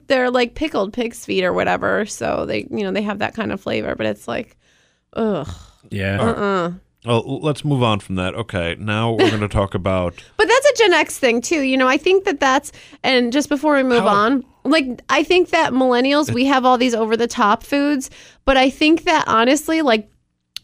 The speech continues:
Speaker 1: right, like the jellied pig's feet, like the gross stuff like that was like a very, like, Gen X and baby boomers, like, people ate what they had. You know what I mean? Like
Speaker 3: Yeah.
Speaker 1: they kinda
Speaker 2: Yep.
Speaker 1: like
Speaker 3: They didn't
Speaker 1: they,
Speaker 3: waste anything,
Speaker 1: they didn't
Speaker 3: did
Speaker 1: waste
Speaker 3: they?
Speaker 1: anything. They ate it all. So, like, the grosser
Speaker 3: So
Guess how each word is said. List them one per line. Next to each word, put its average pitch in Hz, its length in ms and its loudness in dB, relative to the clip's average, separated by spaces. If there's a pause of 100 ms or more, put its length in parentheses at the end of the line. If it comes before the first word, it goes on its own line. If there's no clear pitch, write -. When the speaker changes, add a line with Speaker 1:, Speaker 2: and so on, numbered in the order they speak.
(140)
Speaker 1:
right, 233 280 2
like 240 140 4
the 247 80 4
jellied 247 320 2
pig's 240 260 2
feet, 254 160 2
like 240 200 0
the 247 80 0
gross 220 320 2
stuff 220 260 -2
like 247 180 0
that 277 320 2 (220)
was 240 260 2
like 240 140 2
a 262 80 2
very, 277 380 2
like, 220 300 2
Gen 240 200 2
X 240 240 0
and 226 100 -2
baby 240 300 2
boomers, 208 400 0
like, 233 120 0
people - 280 0
ate - 180 2
what 214 120 -4
they 180 120 0
had. 208 440 0
You 208 80 0
know 214 100 2
what 233 100 2
I 254 100 4
mean? 277 200 2
Like 277 100 2
Speaker 3:
Yeah. 127 100 4
Speaker 1:
they 247 100 2
kinda 285 380 2
Speaker 2:
Yep. 196 60 4
Speaker 1:
like 208 320 0 (340)
Speaker 3:
They 110 160 2
didn't 120 180 2
Speaker 1:
they, 131 100 4
Speaker 3:
waste 135 340 2
anything, 95 80 0 (120)
Speaker 1:
they 294 100 6
didn't 330 140 4
Speaker 3:
did 320 60 4
Speaker 1:
waste 370 280 4
Speaker 3:
they? 254 60 4
Speaker 1:
anything. 214 320 2
They 233 120 4
ate 247 220 2
it 240 100 2
all. 240 200 6
So, - 160 -2
like, 233 160 2
the 269 80 0
grosser 247 440 2
Speaker 3:
So - 80 -8